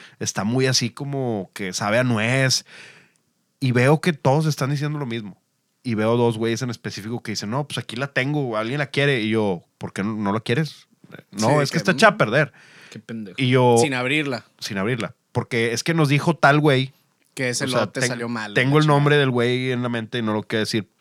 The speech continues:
Speaker 1: porque era como el, uno de los directorcillos ahí. Dice, "Es que dice este güey que ya está mala".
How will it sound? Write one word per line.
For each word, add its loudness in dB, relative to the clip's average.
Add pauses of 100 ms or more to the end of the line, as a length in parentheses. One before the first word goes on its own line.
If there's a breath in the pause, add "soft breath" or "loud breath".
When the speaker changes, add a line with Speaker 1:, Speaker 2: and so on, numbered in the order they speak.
Speaker 1:
porque -6
era -2
como -2
el, -4 (600 soft breath)
uno 0
de 4
los 0
directorcillos -2
ahí. -4 (580 loud breath)
Dice, 0
"Es -2
que 0
dice 0
este -6
güey -2
que -4
ya 2
está 0
mala". 0